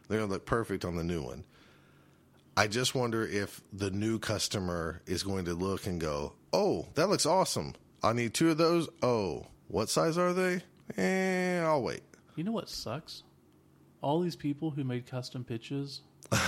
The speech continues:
Speaker 1: <laughs>
Speaker 2: and now they have new models.
Speaker 1: Dude, you just found the silver lining and the blessing that we've never created a field.
Speaker 2: That is true.
Speaker 1: Because we would have had to modify it by now.
Speaker 2: Yes, we would.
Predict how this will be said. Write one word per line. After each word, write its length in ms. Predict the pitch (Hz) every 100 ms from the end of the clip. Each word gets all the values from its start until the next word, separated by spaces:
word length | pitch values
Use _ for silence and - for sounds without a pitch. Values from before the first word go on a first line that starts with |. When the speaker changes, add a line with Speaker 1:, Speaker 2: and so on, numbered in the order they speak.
| -
Speaker 1:
<laughs> 600 | - - - - - -
Speaker 2:
and 120 | 127
now 140 | 123 127
they 80 | 127
have 160 | 113
new 180 | 110 117
models. 560 | 113 107 120 123 131 - - - - - - - - -
Speaker 1:
Dude, 400 | 240 247 185 - -
you 140 | 180
just 420 | 156 202 208 - - -
found 500 | 185 180 180 175 139 -
the 100 | 151
silver 400 | - 160 165 175
lining 520 | 165 165 156 139 123
and 120 | 139
the 60 | 139
blessing 480 | 143 156 175 190 175
that 140 | 147
we've 160 | 135 135
never 260 | 135 143
created 320 | 143 135 131 117
a 60 |
field. 420 | - 117 101 73 104
Speaker 2:
That 100 | 120
is 100 | 107
true. 360 | - 135 107 98 - - -
Speaker 1:
Because 300 | 131 120 139
we 80 | 131
would 120 | 131
have 40 | 123
had 140 | 131
to 80 | 131
modify 560 | 123 117 110 - 92 82
it 100 | 73
by 100 | 85
now. 300 | 76 78 95
Speaker 2:
Yes, 180 | 117 104
we 100 | 117
would. 300 | 107 101